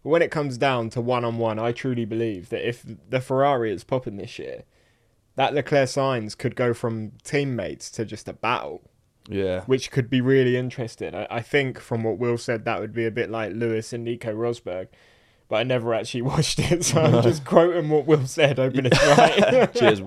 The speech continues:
Speaker 2: cheers, Will. Some of what you said went in.
Speaker 1: The, what?
Speaker 2: Some of what he said, like, went in.
Speaker 1: Yeah, some of it.
Speaker 2: Doesn't stick around for very <laughs> long, or it's just kinda rattling around in the back of my
Speaker 1: It's 'cause
Speaker 2: brain.
Speaker 1: he's literally
Speaker 2: All
Speaker 1: taught
Speaker 2: this
Speaker 1: us so
Speaker 2: loose
Speaker 1: much, and in an
Speaker 2: information.
Speaker 1: hour, I'm like, "What bits did I take in?"
Speaker 2: I know.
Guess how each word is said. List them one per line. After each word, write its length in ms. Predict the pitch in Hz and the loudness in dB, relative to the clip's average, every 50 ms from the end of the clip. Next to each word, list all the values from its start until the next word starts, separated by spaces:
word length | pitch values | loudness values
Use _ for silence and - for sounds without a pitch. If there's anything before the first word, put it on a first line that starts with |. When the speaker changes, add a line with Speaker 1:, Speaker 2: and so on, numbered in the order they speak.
| - - | -6 -6
Speaker 2:
cheers, 300 | - - 113 113 107 98 | 0 2 4 4 4 4
Will. 320 | 101 101 101 98 98 101 - - 302 339 359 339 - - - - - | 2 0 0 0 0 0 0 0 0 2 2 0 0 -2 -4 -12 -6
Some 220 | - - 160 165 | 4 6 8 8
of 120 | 160 147 - | 8 6 6
what 140 | 143 131 | 4 4
you 80 | 120 123 | 4 0
said 260 | - - 127 110 98 | 2 4 4 4 6
went 220 | 104 107 107 104 107 | 6 4 4 6 4
in. 320 | 101 98 92 98 101 - _ _ _ _ - 120 120 - | 2 0 -2 -4 -8 -10 _ _ _ _ -20 -20 -20 -16
Speaker 1:
The, 220 | - 127 165 156 151 - 170 147 | -6 0 0 0 2 2 2 4
what? 320 | 143 135 165 208 - _ _ - | 4 4 2 2 -2 _ _ -8
Speaker 2:
Some 200 | - - 156 143 | 0 4 6 6
of 100 | 131 113 | 6 4
what 160 | 120 123 - 110 | 4 2 2 2
he 100 | 120 110 | 2 0
said, 380 | - - 110 101 95 95 131 - | 4 4 4 4 4 0 -8 0
like, 140 | 104 101 - - - | 0 0 0 0 -8
went 280 | - 98 104 101 98 104 | -2 0 2 2 2 0
in. 180 | 95 85 76 - | -2 -2 2 6
Speaker 1:
Yeah, 180 | 175 160 151 | 6 6 6
some 320 | - - 190 202 214 190 175 | 4 4 6 6 6 6 2
of 120 | 156 127 | -2 -4
it. 200 | 123 - - - | -4 -6 -4 2
Speaker 2:
Doesn't 220 | - 147 139 131 123 | 4 4 4 4 2
stick 260 | 104 - 127 117 123 | 2 2 2 4 6
around 260 | 120 120 113 113 113 | 6 6 6 4 4
for 60 | 117 113 | 2 4
very 240 | 120 131 139 131 | 6 6 6 6
<laughs> 0 | |
long, 320 | 120 127 - - 247 220 185 | 4 2 0 -2 -4 -2 4
or 120 | 120 139 | 6 6
it's 120 | 147 - - | 6 4 2
just 180 | 160 156 139 - | -2 -2 2 4
kinda 180 | - 147 131 | 4 4 4
rattling 400 | 123 120 139 139 - 127 127 123 | 6 6 6 6 6 6 2 4
around 320 | 123 120 127 127 127 123 117 | 4 6 6 6 6 4 2
in 60 | 110 | 2
the 60 | 107 | 4
back 200 | 107 110 110 - | 4 4 4 6
of 60 | 117 | 4
my 80 | 113 107 | 4 4
Speaker 1:
It's 80 | 98 | 6
'cause 60 | - 123 | 6 6
Speaker 2:
brain. 120 | 117 117 110 | 6 6 6
Speaker 1:
he's 280 | 101 90 - - - | 4 2 -4 -6 2
literally 380 | 185 214 226 220 - 185 180 180 | 8 8 8 8 6 0 0 2
Speaker 2:
All 220 | 170 - 160 147 143 | 4 6 6 8 8
Speaker 1:
taught 40 | 131 | 8
Speaker 2:
this 80 | 135 143 | 6 4
Speaker 1:
us 60 | 131 | 6
so 160 | 135 135 - | 6 6 8
Speaker 2:
loose 140 | - 135 131 | 8 8 8
Speaker 1:
much, 120 | 165 170 | 6 6
and 280 | 147 120 110 - 117 120 | 6 4 2 0 2 4
in 60 | 120 | 4
an 40 | - | 4
Speaker 2:
information. 80 | 139 147 | 4 4
Speaker 1:
hour, 340 | 151 160 165 147 139 127 123 | 6 6 6 6 4 2 0
I'm 140 | 120 117 | -2 -2
like, 180 | 123 120 117 107 | -2 -2 -2 -2
"What 240 | 123 143 139 - - | -2 -4 -4 -4 -6
bits 260 | 135 127 104 101 - | -8 -8 -8 -10 -10
did 140 | - 120 110 | -8 -6 -6
I 80 | 107 | -6
take 320 | 104 - 117 107 107 104 113 | -6 -4 -6 -6 -6 -4 -6
in?" 220 | 107 104 101 101 98 | -6 -6 -8 -8 -6
Speaker 2:
I 100 | 95 95 | -4 -4
know. 280 | 92 92 92 95 92 | -2 -2 -2 -4 -6